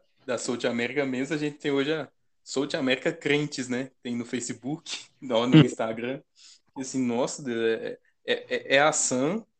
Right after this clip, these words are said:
Speaker 1: é a South América Memes do, dos crentes. É, e assim, é
Speaker 2: Uhum.
Speaker 1: muito engraçado as postagens, o negócio tudo. E agora, o que mais tá em, em moda aí é o, <laughs> o André Valadão, o pastor André Valadão, com as suas,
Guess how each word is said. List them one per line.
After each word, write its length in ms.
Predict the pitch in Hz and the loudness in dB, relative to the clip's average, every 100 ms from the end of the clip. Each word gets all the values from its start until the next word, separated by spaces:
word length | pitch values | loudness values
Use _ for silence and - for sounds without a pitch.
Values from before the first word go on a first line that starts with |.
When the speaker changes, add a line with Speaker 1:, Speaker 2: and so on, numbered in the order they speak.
| _ | _
Speaker 1:
é 120 | 120 | -6
a 100 | 117 | -4
South 160 | 117 127 | -4 -4
América 340 | 135 123 123 127 | -2 -2 0 0
Memes 340 | 120 139 156 | 0 0 -2
do, 400 | 139 147 170 175 _ - | 0 0 0 -6 _ -8
dos 180 | 135 - | -6 -2
crentes. 500 | - 131 117 - 127 | 2 2 0 -4 -10
É, 260 | 120 123 | -12 -12
e 60 | 127 | -10
assim, 320 | 151 - 131 | -10 -8 -2
é 40 | 131 | 8
Speaker 2:
Uhum. 120 | 139 | 10
Speaker 1:
muito 340 | 127 135 - | 10 4 -6
engraçado 640 | 139 135 123 - 113 113 123 | -8 -4 -6 -8 -12 -12 -14
as 100 | 117 | -20
postagens, 680 | - 113 - 117 120 135 120 | -14 -14 -10 -4 -2 -2 -4
o 40 | |
negócio 400 | 120 117 117 120 - | -8 -8 -10 -14 -14
tudo. 220 | 123 135 _ - - - - - | -14 -14 _ -20 -20 -20 -20 -16
E 80 | - | 0
agora, 480 | 170 156 139 160 156 | 0 4 4 4 0
o 60 | - _ _ _ - | -4 _ _ _ -8
que 100 | 135 | 0
mais 300 | 117 117 - | 2 2 0
tá 200 | 127 123 | -2 -2
em, 340 | 120 110 104 - _ _ _ | 0 -2 -6 -12 _ _ _
em 60 | 131 | -10
moda 380 | 120 113 120 120 | -4 -2 -2 -4
aí 240 | 117 120 | -4 -4
é 60 | 151 | -4
o, 340 | 151 143 127 - - - - | -2 -2 -2 -4 -14 -20 -20
<laughs> 380 | _ - - - | _ -20 -14 0
o 100 | 156 | 2
André 320 | 143 139 127 | 4 4 4
Valadão, 580 | 135 123 117 113 113 123 | 6 6 6 2 2 -2
o 80 | 180 | -2
pastor 340 | - 113 - 117 | -6 -8 -6 -6
André 180 | 120 | -4
Valadão, 420 | 113 113 110 120 127 | 0 2 2 0 -2
com 80 | |
as 180 | 135 131 | -2 -2
suas, 560 | - 131 123 117 - - | -4 -2 -2 -6 -10 -12